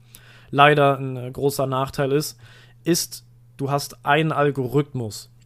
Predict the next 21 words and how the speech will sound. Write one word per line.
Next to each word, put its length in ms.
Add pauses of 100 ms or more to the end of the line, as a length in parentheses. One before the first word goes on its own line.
Wenn 120
du 60
deine 260
normalen 520
Videos 320
hochgeladen 640
hast, 340
waren 220
sie 120
im 80
selben 360
Algorithmusverhältnis 1300
drin 360 (440)
wie 300
in 160
dem 180
Shorts-Algorithmus. 1120
Bedeutet, 540
du 60
hast 160
ein, 100